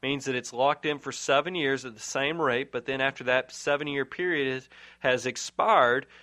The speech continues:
then you're out there floating with whatever the, the markets are doing. So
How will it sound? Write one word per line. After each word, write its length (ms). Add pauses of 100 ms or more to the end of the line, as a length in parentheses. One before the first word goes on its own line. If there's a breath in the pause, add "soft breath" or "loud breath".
(140)
then 240
you're 200
out 120
there 140
floating 560
with 120
whatever 400
the, 240
the 140
markets 480
are 40
doing. 320
So 360